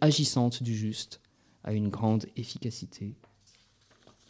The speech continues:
Cinquième et, oui, je, j'arrive à la fin un jour.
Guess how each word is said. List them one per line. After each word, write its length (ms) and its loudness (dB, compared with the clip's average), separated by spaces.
Cinquième 840 8
et, 460 4
oui, 460 0
je, 60 -6
j'arrive 380 -4
à 40 2
la 120 2
fin 200 0
un 60 2
jour. 340 0